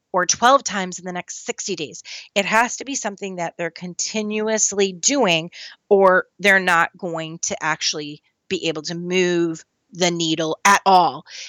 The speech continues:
It has to be practical information,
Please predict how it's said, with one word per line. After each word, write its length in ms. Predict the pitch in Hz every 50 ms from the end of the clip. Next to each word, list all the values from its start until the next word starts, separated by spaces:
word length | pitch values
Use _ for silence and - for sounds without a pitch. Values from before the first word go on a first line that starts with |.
| - _
It 80 | - 185
has 300 | - - 208 180 180 -
to 80 | - 185
be 100 | 175 160
practical 720 | _ - - - 214 220 277 _ - 294 - 320 294 226
information, 720 | 247 262 254 269 262 233 226 214 208 - - 214 214 214